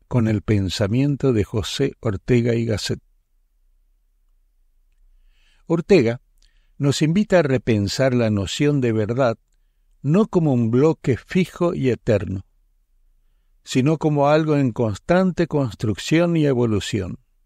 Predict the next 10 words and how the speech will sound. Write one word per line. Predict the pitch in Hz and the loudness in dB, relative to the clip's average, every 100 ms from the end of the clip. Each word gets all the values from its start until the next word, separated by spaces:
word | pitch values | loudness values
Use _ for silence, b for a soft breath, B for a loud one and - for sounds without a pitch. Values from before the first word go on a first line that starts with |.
| _ _ _ _ _ _ _ _ - | _ _ _ _ _ _ _ _ -4
La | 120 | -2
verdad | 123 131 175 170 | 0 2 0 2
es | 139 113 | -2 0
dinámica | 117 127 139 110 85 - 123 _ _ _ - | 0 2 0 -2 -6 -12 -18 _ _ _ -6
y | 127 | -2
depende | 127 131 - 190 190 170 | 0 0 2 2 2 2
del | 139 123 | 2 0
conocimiento | 123 113 - 110 117 160 180 175 | 0 0 -2 -2 2 2 2 0
que | - | 0
poseemos | 127 113 98 - 117 135 151 139 - | -2 -2 -2 -2 0 2 0 -4 -8